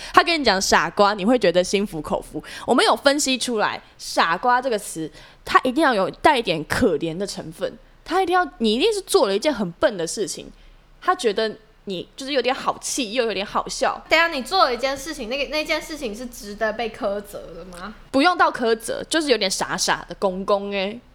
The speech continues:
Speaker 1: 然后可能比较横冲直撞，然后做了一件事情，所以他才
Speaker 2: 不经头脑思考去做那件事情，这样。
Speaker 1: 对。
Speaker 2: 好。
Speaker 1: 然后这个男生才会脱口傻瓜。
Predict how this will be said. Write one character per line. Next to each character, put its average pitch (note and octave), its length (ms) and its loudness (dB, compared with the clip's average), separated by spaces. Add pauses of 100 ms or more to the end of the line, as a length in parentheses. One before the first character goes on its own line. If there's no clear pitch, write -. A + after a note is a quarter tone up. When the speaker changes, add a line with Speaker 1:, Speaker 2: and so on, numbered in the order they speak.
Speaker 1:
然 G#3 140 2
后 C#4+ 120 2
可 A#3 140 -6
能 G3 140 -2
比 G3 80 -6
较 A3 80 6
横 G3 200 -4
冲 G#3 240 -6
直 D3+ 180 -8
撞， D#3 240 -2
然 C3 80 -4
后 E3 80 -2
做 E3+ 200 -2
了 B2 80 -2
一 D3 40 -4
件 D3 200 -4
事 - 180 -8
情， - 200 -12
所 F#3 140 -2
以 F#3+ 80 0
他 G3+ 120 0
才 - 60 -6
Speaker 2:
不 - 60 -8
经 D4+ 280 0
头 A#3+ 240 0
脑 A3 200 -2
思 A3 260 -8
考 G#3+ 200 -2
去 A3+ 120 -6
做 A3 300 -2
那 A3 120 -2
件 A3 200 -2
事 A3 240 -8
情， - 300 -12
这 - 60 -12
样。 - 20 -4
Speaker 1:
对。 G3 320 0 (160)
Speaker 2:
好。 - 280 -12
Speaker 1:
然 G3+ 180 2
后 C4+ 160 4
这 C#4+ 160 0
个 C4 80 4
男 G3 240 2
生 G3 360 -2 (180)
才 F#3+ 180 -2
会 A#3 160 2
脱 G#3 300 0
口 F3+ 260 -6
傻 - 380 -6
瓜。 A#2+ 240 -6